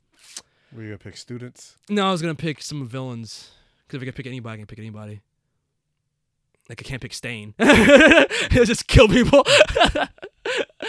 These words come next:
Speaker 2: All right, Kamui Woods. I'm gonna keep him 'cause I need somebody to be able to trap people. Uh,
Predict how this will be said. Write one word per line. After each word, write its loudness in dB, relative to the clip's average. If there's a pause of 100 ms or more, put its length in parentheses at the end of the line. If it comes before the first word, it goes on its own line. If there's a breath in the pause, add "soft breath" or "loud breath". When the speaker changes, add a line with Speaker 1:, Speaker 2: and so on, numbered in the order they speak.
(380 loud breath)
Speaker 2:
All -6
right, -4
Kamui -2
Woods. -4
I'm -16
gonna -10
keep -12
him -12 (120)
'cause -12
I -8
need -8
somebody -10
to -10
be -10
able -12
to -20
trap -10
people. -16 (840)
Uh, -12